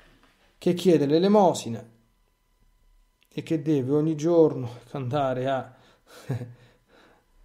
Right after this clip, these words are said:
a, a bussare alla porta per avere qualche cosa, perché la sua vita è quella che è, è quella che tanti esseri umani fanno. Una piccola vita, molto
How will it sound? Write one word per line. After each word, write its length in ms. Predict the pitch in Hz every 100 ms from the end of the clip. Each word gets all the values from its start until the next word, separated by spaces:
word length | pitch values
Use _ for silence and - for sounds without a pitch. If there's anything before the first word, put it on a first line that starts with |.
| _ _ _ -
a, 760 | 131 120 113 113 117 - - - _ _ _ _
a 140 | - 147
bussare 460 | 147 147 - 143
alla 160 | 131 139
porta 340 | 139 131 120
per 140 | 117 127
avere 260 | 131 131
qualche 400 | 127 131 127 127
cosa, 400 | - 123 117 - - _ _ _ _ _ _ _ _ _ _ _
perché 260 | - 120 147
la 80 | 131
sua 160 | 120
vita 480 | 117 110 113 - - -
è 180 | 156
quella 380 | 151 151 147 143
che 200 | 147 135
è, 1160 | 113 - _ _ _ _ _ _ _ _ _ 135
è 80 | 120
quella 240 | 139 131
che 140 | 127
tanti 280 | 120 131 120
esseri 300 | 123 - 120
umani 280 | 120 120 120
fanno. 420 | 117 117 117 - _ _ _ _ _ _ _ _ _ _ _ _ -
Una 200 | 147 143
piccola 400 | 143 - 120 110
vita, 340 | 104 104 120 _ _ _ _
molto 1200 | 120 139 151 175 175 151 - 151 139 135 -